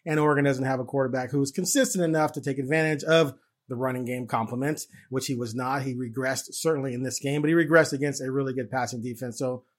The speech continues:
maybe this is just a sign that, hey, give him a good defense. He's still gonna struggle. Give him a weak defense. He might be able to flourish, which is still an upgrade from where he was early in the season 'cause he faced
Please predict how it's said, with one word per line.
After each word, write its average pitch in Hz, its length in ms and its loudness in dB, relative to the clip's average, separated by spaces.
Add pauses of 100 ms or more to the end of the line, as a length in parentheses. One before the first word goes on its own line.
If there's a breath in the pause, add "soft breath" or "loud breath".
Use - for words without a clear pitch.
(200)
maybe 135 280 0
this 120 180 -2
is 120 160 -6
just 123 220 -6
a 113 40 -4
sign 123 260 -4
that, 123 100 -4
hey, 139 280 2
give 139 140 0
him 151 60 0
a 143 40 -2
good 151 160 2
defense. 160 360 0
He's 135 140 -4 (120)
still 151 140 0
gonna 143 160 0
struggle. 147 420 2 (220 soft breath)
Give 143 120 4
him 143 60 2
a 135 40 2
weak 139 200 2
defense. 143 480 -4 (180)
He 135 120 -4
might 131 180 0
be 131 80 -2
able 123 160 -2
to - 80 -14
flourish, 131 340 0
which 254 240 12
is 170 120 2
still 302 240 8
an 160 60 4
upgrade 160 360 8
from 147 140 0
where 151 80 6
he 147 60 6
was 147 200 4
early 147 140 -2
in 147 60 -2
the 135 40 -4
season 190 320 2
'cause 165 140 2
he 165 80 0
faced 160 320 4